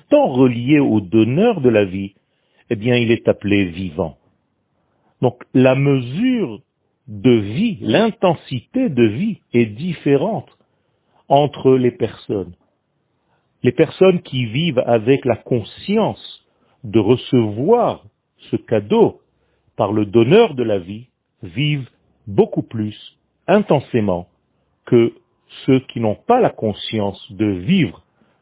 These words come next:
depuis le donneur de la vie. Et il y a en réalité quelque chose qui peut nous donner la mesure de l'intensité de notre vie. C'est la joie.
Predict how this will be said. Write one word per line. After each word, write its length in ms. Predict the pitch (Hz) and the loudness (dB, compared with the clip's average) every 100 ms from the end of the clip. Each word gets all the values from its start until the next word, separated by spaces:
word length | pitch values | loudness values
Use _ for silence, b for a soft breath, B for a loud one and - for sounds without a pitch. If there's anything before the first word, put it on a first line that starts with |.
| _ _ | _ _
depuis 420 | 117 - - 123 | 0 0 -2 -2
le 160 | 110 101 | 0 0
donneur 720 | 80 80 104 101 101 95 85 | -2 0 0 2 0 0 -2
de 100 | 85 | -4
la 160 | 82 82 | -6 -6
vie. 260 | 71 - _ _ _ _ _ _ _ _ _ _ B | -10 -20 _ _ _ _ _ _ _ _ _ _ B
Et 80 | 120 | -2
il 240 | 143 156 165 | 0 0 2
y 60 | |
a 240 | 190 202 - _ _ _ - | 2 0 -6 _ _ _ -2
en 120 | 139 | 2
réalité 520 | 165 147 120 - 165 | 4 2 0 -4 -4
quelque 300 | 151 120 113 | -4 -6 -6
chose 400 | - 170 202 147 - | -6 -6 -6 -10 -14
qui 120 | 127 | -10
peut 320 | - 127 139 _ _ _ _ _ - | 2 2 2 _ _ _ _ _ -4
nous 360 | 127 139 131 - | 0 0 -2 -6
donner 560 | 95 120 131 220 196 - _ _ _ _ 113 | 2 4 4 2 -2 -4 _ _ _ _ 0
la 160 | 117 | 0
mesure 720 | 120 131 131 151 240 208 104 | 2 2 0 -4 -2 -2 -2
de 120 | 87 110 | -2 0
l'intensité 1000 | 117 113 - 131 104 - 107 _ 123 104 | 0 0 -2 -4 -4 -12 -16 _ -2 -2
de 100 | 101 | -2
notre 340 | 90 - 92 | -6 -6 -8
vie. 260 | 71 73 _ _ _ _ _ - | -8 -14 _ _ _ _ _ 0
C'est 120 | 127 | 2
la 140 | 110 | 2
joie. 360 | 95 92 - | 0 -4 -6